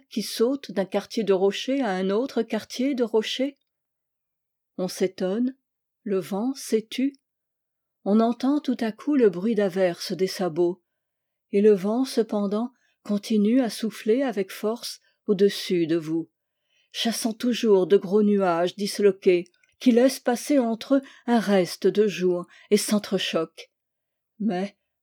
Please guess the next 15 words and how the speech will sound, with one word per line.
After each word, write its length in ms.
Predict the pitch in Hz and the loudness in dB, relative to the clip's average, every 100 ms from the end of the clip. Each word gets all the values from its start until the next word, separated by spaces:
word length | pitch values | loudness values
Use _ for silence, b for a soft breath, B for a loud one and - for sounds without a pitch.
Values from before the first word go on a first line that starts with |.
| 196 | -4
à 100 | 180 | -2
mesure 560 | 180 175 - 240 262 | 0 -2 -2 0 0
qu'on 180 | 269 190 | 0 0
descend 600 | 175 185 - 220 254 262 | 2 0 0 -2 0 0
et 80 | 190 | 0
qu'on 180 | 190 180 | 0 -2
quitte 360 | - 285 285 | 2 2 2
les 160 | 208 190 | 4 6
hauteurs 500 | 185 202 240 262 262 | 6 2 0 -2 -2
troublées, 580 | - 214 190 220 277 - _ _ _ _ _ | -4 -4 0 2 2 -2 _ _ _ _ _
on 200 | - 220 | 0 4
entre 400 | 226 277 277 - | 4 4 2 -2
dans 160 | 240 226 | -2 0
le 100 | 208 | 0
calme 580 | 202 208 170 165 170 | 0 -2 -2 -2 -4